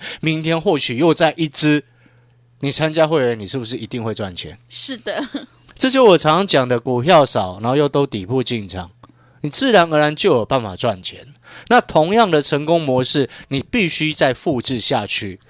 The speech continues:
Speaker 1: 你不是说到今天再听说，“哎，老师，汉讯可不可以买？啊，老师，这个三三七四的精材今天又涨停了，可不可以去追它？”不是，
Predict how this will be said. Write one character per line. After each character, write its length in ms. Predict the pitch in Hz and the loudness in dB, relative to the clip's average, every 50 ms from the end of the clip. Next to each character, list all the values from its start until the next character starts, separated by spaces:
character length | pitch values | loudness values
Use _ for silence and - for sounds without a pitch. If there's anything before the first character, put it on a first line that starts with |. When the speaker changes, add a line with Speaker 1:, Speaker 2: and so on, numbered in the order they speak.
| - - - | -20 -12 -8
Speaker 1:
你 80 | - 160 | -6 -4
不 160 | 151 190 226 | -2 0 0
是 100 | 254 254 | 0 2
说 180 | - 220 220 220 | 2 2 2 4
到 240 | - 254 247 226 | 4 4 4 4
今 240 | 214 - 220 220 214 | 4 2 0 -2 -2
天 220 | 208 214 214 214 208 | 0 0 0 2 2
再 160 | 220 214 185 | 2 2 2
听 320 | - - - 208 202 202 | 2 -2 -4 -4 -2 0
说 160 | 185 202 208 - - - - - - | 0 0 0 0 -4 -12 -20 -8 -4
，“哎， 200 | 208 214 208 185 | -2 0 0 0
老 120 | 170 165 | 0 -2
师， 140 | 156 - 202 | -2 -2 -2
汉 220 | 185 208 202 180 | 0 -2 -2 -2
讯 180 | - 196 185 151 | -2 -2 -2 -4
可 80 | 143 | -4
不 100 | 135 147 | -4 -4
可 140 | 147 151 143 | -2 0 0
以 60 | 143 | 0
买？ 240 | 139 135 113 101 - - - - - | 0 -2 -4 -6 -8 -14 -20 -12 -6
啊， 200 | - 196 202 196 | -4 -4 -2 -2
老 140 | 190 180 180 | -2 -2 0
师， 200 | - 214 214 196 | 2 2 4 4
这 80 | 214 | 4
个 80 | 208 285 | 4 4
三 180 | 208 208 208 | 4 2 2
三 140 | 208 214 208 | 2 2 2
七 160 | - - 208 | 2 0 0
四 160 | 202 - 220 208 | 0 2 4 4
的 100 | 190 175 | 4 4
精 180 | - 202 202 | 2 -2 -2
材 160 | 190 175 160 | 0 0 0
今 200 | 151 - 196 196 | 0 0 -2 0
天 140 | 196 202 208 | 0 2 2
又 120 | 208 202 185 | 4 2 4
涨 240 | - 170 139 131 | 2 0 0 0
停 160 | 127 143 151 147 | -4 -4 -4 -4
了， 80 | 147 | -2
可 100 | 139 151 | -2 -2
不 120 | 151 170 190 | -4 -2 0
可 100 | 190 185 | 0 0
以 60 | 156 | 2
去 120 | - 190 | 0 -2
追 280 | 185 - 185 180 175 170 | -2 0 2 2 2 4
它？” 200 | 175 175 180 175 - - - - | 4 2 2 0 -2 -10 -8 2
不 240 | - 180 170 190 208 | 6 8 8 8 8
是， 400 | - - - 269 240 180 120 | 8 6 6 6 6 4 4